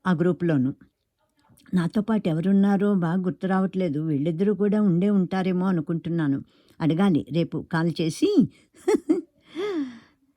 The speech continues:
ఇప్పుడు రాజ్యలక్ష్మితోటి మాట్లాడాను నిన్న. "నీకైతే చాలా బాగా గుర్తున్నాయి. నాకు అసలు ఎస్ఎస్ఎల్సీ గ్రూప్ ఫోటో చూస్తే,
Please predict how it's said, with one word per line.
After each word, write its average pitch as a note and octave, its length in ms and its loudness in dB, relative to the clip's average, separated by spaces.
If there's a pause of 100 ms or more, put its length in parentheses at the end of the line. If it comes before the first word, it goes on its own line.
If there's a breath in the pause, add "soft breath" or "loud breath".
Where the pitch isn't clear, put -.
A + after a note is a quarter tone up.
(2250)
ఇప్పుడు F3+ 260 -2
రాజ్యలక్ష్మితోటి F3 1040 0
మాట్లాడాను E3 600 -2
నిన్న. D#3 420 2 (480 soft breath)
"నీకైతే F#3 440 0
చాలా D#3+ 360 0
బాగా G3 300 2
గుర్తున్నాయి. G3 520 2
నాకు G3 240 2
అసలు F#3 220 -2
ఎస్ఎస్ఎల్సీ F3 560 -2
గ్రూప్ E3 260 4
ఫోటో G3+ 300 0
చూస్తే, A#3+ 680 2